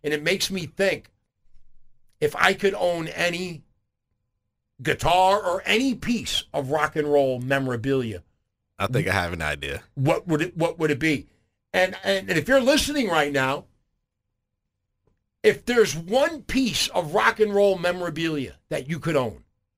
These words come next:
Speaker 1: what would it be? Text us,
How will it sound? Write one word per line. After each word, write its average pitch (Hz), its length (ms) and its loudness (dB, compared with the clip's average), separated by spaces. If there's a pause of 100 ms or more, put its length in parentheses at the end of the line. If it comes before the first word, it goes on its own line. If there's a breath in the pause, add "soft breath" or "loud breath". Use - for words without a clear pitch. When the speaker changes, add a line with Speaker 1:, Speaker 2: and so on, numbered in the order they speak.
(720)
Speaker 1:
what 180 240 2
would 175 140 2
it 139 100 -8
be? 131 300 -2 (180)
Text - 320 2
us, - 240 -4